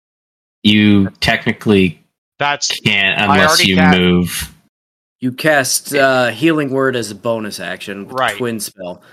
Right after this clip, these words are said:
Speaker 3: So you have an action spell at this point.
Speaker 1: A full action. So you can cast Sacred Flame if it's a cantrip.
Speaker 2: You're saying I can cast a full action spell right now, and you're
Speaker 1: Yeah.
Speaker 2: allowing it. Okay,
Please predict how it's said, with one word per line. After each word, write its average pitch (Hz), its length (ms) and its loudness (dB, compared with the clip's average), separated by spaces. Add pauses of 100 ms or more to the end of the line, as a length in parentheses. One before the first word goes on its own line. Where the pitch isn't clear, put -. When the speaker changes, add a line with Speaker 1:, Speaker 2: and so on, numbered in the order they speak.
(200)
Speaker 3:
So - 160 -10
you 131 240 -2
have 135 240 -2
an 123 200 -6 (120)
action 139 480 -8
spell 95 360 -10
at 90 100 -18
this 90 160 -14
point. - 240 -16
Speaker 1:
A - 40 -4
full 95 300 0
action. 87 420 0
So 110 160 0
you 110 140 4
can 107 420 2
cast 95 380 -2
Sacred 87 340 -2
Flame 85 420 2
if 80 140 -2
it's - 160 -2
a - 40 -10
cantrip. - 640 -8 (220)
Speaker 2:
You're 160 180 -2
saying 165 260 -2
I 143 100 0
can 127 100 -8
cast 131 340 -4
a 120 60 -10
full 135 520 -6
action 113 340 -4
spell 87 240 -16
right 92 200 -16
now, 82 220 -20
and 113 100 -16
you're 107 200 -8
Speaker 1:
Yeah. 101 220 2
Speaker 2:
allowing 90 180 -16
it. 82 140 -20 (280)
Okay, 117 440 -4